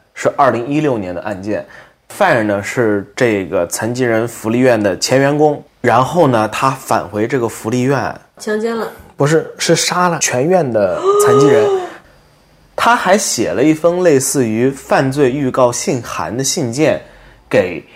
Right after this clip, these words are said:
Speaker 1: 一位日本众议院的议员，并且呢，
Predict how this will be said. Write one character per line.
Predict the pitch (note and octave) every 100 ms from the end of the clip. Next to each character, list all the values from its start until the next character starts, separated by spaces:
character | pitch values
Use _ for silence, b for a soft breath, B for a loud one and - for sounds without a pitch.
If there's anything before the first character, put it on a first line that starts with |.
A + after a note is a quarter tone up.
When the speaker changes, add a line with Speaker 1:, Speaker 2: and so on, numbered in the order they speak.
| b
Speaker 1:
一 | A#2
位 | D3 E3
日 | E3+ E3+
本 | A#2+ F#2 G#2
众 | E3+ C#3
议 | C3+
院 | C#3 B2+ A2+ G#2+
的 | F#2+ F2 D2+ D2 - - _ _ _ _ _
议 | E3+ B2+
员， | G2+ F#2+ C#3 - - b b b b _ _
并 | A#3 F#3+
且 | D3+ - G#2 F2+
呢， | G#2+ A#2+